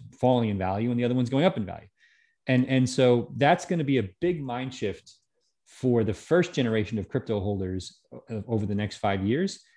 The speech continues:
And then slowly the rest of the planet is gonna start to catch up. And that's part of why I think there's gonna be a huge, uh, reallocation of wealth on the planet,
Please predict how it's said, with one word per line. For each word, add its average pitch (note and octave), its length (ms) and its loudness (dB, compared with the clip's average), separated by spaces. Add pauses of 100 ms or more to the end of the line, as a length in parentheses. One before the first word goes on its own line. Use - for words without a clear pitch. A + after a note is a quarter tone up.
(300)
And A#2 120 2
then A#2+ 140 4
slowly B2 500 2
the G#2 120 0
rest A2 260 0
of G#2+ 60 -4
the G#2 60 -4
planet A2 340 -2
is G2+ 120 -4 (120)
gonna G#2 120 -4
start G2+ 220 -4
to G#2+ 40 -6
catch G2+ 300 -2
up. B2 200 2 (840)
And A#2+ 80 0
that's A#2+ 120 -2
part C#3+ 200 2
of B2 80 0
why A2+ 180 4
I G#2+ 60 0
think A2 200 -4
there's G#2 160 -2
gonna G2+ 180 -2
be G2+ 180 -2
a F#2 40 -4
huge, B2+ 600 2 (420)
uh, A2+ 120 0
reallocation A#2 800 2
of F#2+ 100 -6
wealth G#2 340 0
on G2 80 -4
the F2+ 60 -6
planet, A2+ 440 -2